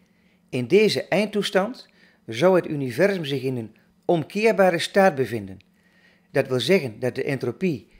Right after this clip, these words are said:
niet meer zou toenemen en de tijd stil zou gaan staan. En dan is er een voetnoot. dokter Andrews zegt:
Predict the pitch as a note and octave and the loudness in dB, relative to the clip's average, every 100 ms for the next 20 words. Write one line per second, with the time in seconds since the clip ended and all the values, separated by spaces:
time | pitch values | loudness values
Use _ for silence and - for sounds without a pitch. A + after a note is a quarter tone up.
0 | _ - A#2+ G#3 G3+ F3 C#3+ A#2 G#2 D#3+ | _ -12 -4 -2 0 2 2 0 -4 -2
1 | F3 F3+ F#3+ B3+ - _ _ _ _ _ | 0 -2 -2 -6 -14 _ _ _ _ _
2 | _ D3+ A#2+ A#2 - E3+ F#3+ - _ - | _ -6 -4 -2 2 4 2 -4 _ -6
3 | - G3+ C3+ A2 G2 G2 A2+ F#2+ G2 _ | 6 6 6 0 -4 -6 -6 -8 -12 _
4 | _ _ _ _ _ _ _ _ _ _ | _ _ _ _ _ _ _ _ _ _
5 | _ - C#3 B2 B2 G#2+ G2 G2+ C3 E3 | _ -6 -2 -2 -4 -6 -8 -8 -8 -6
6 | D#3 E3 A3 _ _ _ _ _ _ _ | -6 -6 -10 _ _ _ _ _ _ _
7 | _ _ _ _ _ _ _ A2+ C#3+ C3 | _ _ _ _ _ _ _ -2 -2 -2
8 | - F#3 F#3 F3+ C3 D#3+ F3+ - | -2 -2 2 0 0 -2 -2 -8